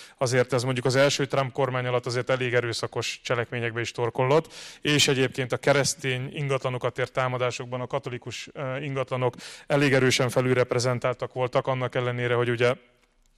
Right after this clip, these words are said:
hagyományos protestáns túlsúlyról beszélünk, ez valószínűleg épp a nagyvárosi létüknek volt köszönhető, tehát számos katolikus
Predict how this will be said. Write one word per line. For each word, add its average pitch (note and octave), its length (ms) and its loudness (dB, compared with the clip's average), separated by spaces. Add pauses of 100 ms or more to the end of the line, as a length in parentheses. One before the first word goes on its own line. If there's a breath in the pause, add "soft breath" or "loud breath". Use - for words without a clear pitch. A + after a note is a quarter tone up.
(100)
hagyományos B2+ 460 2
protestáns C3 580 -2
túlsúlyról B2+ 560 -4 (340 loud breath)
beszélünk, C#3 420 0
ez B2+ 100 2
valószínűleg C3 460 2
épp - 60 -6
a B2 200 -4
nagyvárosi B2 500 -2
létüknek B2 520 -4
volt A#2+ 180 -6
köszönhető, B2+ 540 0
tehát C3+ 180 0
számos C3 400 2
katolikus A#2+ 600 0